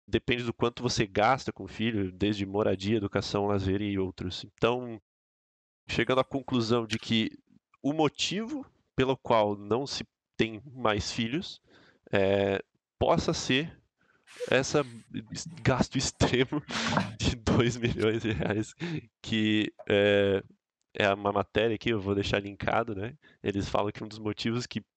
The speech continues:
possa ser que não se tá tendo mais filhos, que casais que não têm filhos desde mil novecentos e oitenta, se não me engano, até dois mil e vinte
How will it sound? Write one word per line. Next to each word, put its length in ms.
possa 280
ser 240
que 240
não 340
se 200
tá 240
tendo 400
mais 280
filhos, 420
que 340
casais 440
que 140
não 420
têm 180
filhos 360
desde 280
mil 200
novecentos 400
e 40
oitenta, 420
se 100
não 80
me 80
engano, 160
até 240
dois 180
mil 120
e 60
vinte 360